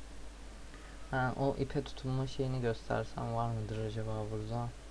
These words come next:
Bakıyoruz, bakıyoruz. Rope tarzı bir şey. Evet, rope. Buldum. Ee,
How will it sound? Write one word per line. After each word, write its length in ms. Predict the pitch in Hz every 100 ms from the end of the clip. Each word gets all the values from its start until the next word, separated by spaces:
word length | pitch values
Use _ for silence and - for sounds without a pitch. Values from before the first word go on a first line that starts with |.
| - - - - - - - - - -
Bakıyoruz, 580 | 101 - 110 107 107 110
bakıyoruz. 680 | 107 - 110 113 120 117
Rope 300 | 117 113 -
tarzı 300 | 113 110 107
bir 40 | 110
şey. 240 | - 120
Evet, 180 | 107 104 -
rope. 220 | 110 104 - - - - - - - - -
Buldum. 240 | 110 101 - - - - - - - - - - - - - - - - - - -
Ee, 60 | -